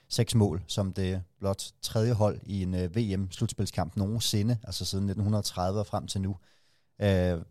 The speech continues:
det skal ikke tage noget af dem. Jeg synes bare, og det er jo sjovt rent offensivt, fordi tolv mål på fire kampe,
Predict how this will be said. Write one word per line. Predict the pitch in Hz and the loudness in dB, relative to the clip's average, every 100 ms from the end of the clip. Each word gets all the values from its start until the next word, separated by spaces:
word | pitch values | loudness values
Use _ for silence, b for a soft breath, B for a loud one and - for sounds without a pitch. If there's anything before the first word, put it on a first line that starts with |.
| - _ _ | -20 _ _
det | 107 | -2
skal | 117 | -2
ikke | 110 | 0
tage | 110 | 2
noget | 101 | 2
af | 87 | 2
dem. | 98 - B B B - | -2 -8 B B B -2
Jeg | 127 | 0
synes | 185 190 | 0 0
bare, | - 120 143 | 0 2 2
og | 104 | 0
det | |
er | |
jo | 98 | 0
sjovt | 139 - - - | 0 -2 -6 -4
rent | 117 98 | -2 0
offensivt, | 104 131 - 85 | 0 -2 -4 -8
fordi | - 104 - - _ _ _ - | -6 -4 -6 -10 _ _ _ 0
tolv | 127 104 | 2 4
mål | 98 | 0
på | - | -2
fire | - 107 | -2 -2
kampe, | 107 98 104 | 0 0 0